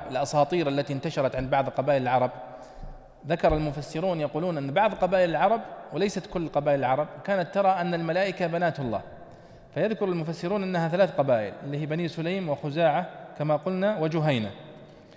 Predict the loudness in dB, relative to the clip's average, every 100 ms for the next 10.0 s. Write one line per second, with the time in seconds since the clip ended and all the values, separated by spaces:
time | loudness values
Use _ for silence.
0 | -20 -20 -20 _ 2 8 8 8 4 -6
1 | -12 -14 -18 -20 -6 0 2 2 0 -4
2 | -6 0 4 6 6 8 6 6 2 0
3 | 0 2 2 2 -2 -2 -4 -2 -2 0
4 | 0 0 -2 2 6 6 4 0 2 2
5 | 4 6 6 4 2 2 2 2 4 2
6 | 0 0 2 4 4 4 -4 -14 -16 -18
7 | -8 0 4 6 4 2 2 2 0 0
8 | -2 -2 -2 0 0 2 0 0 2 2
9 | 2 -6 -14 -18 -8 4 8 8 6